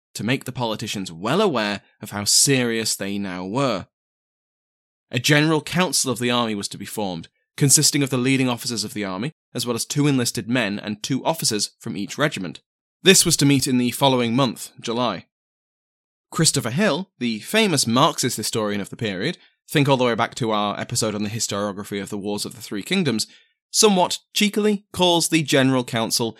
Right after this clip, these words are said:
a soldiers' soviet, and it wouldn't be completely out of place in twentieth century Petrograd. A printing press was found and put into service, publishing pamphlets arguing the army's case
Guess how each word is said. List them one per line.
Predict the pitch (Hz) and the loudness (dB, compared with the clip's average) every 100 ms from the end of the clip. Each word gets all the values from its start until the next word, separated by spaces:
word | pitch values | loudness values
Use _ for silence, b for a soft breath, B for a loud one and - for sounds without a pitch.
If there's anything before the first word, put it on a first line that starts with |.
| b b _ | b b _
a | 123 120 | 0 4
soldiers' | - 123 107 98 95 - - | 4 4 0 -2 0 -2 -2
soviet, | - 143 135 101 90 - _ _ _ _ _ - | 0 2 2 0 -6 -10 _ _ _ _ _ -8
and | 185 | -4
it | 196 | -2
wouldn't | 220 196 | -2 -2
be | 170 | 0
completely | 156 - - 208 - 151 | 0 -2 -4 -4 -2 0
out | 147 135 | 0 0
of | - | 0
place | 143 104 101 | 0 0 -2
in | 101 | -2
twentieth | 110 107 107 | -4 -2 -4
century | - 90 - | -4 -6 -8
Petrograd. | 95 135 - - 62 - _ _ _ _ _ _ _ _ _ _ _ _ | -6 -6 -6 -10 -10 -12 _ _ _ _ _ _ _ _ _ _ _ _
A | - | -4
printing | - 180 165 175 | 2 4 4 0
press | 180 180 - | 0 0 0
was | 139 | -2
found | - 123 123 143 | 0 0 -2 -4
and | 131 - | -4 -4
put | 107 104 | -6 -6
into | 104 | -6
service, | - 120 110 160 - B B | -2 -2 -2 -4 -6 B B
publishing | - 156 151 165 | -2 0 2 0
pamphlets | 170 202 196 95 - - - | 2 0 0 -6 -8 -10 0
arguing | 139 170 170 151 131 | 4 6 6 4 2
the | 139 | 2
army's | 143 160 185 135 | 2 4 4 2
case | - 101 - - | -2 -6 -4 -6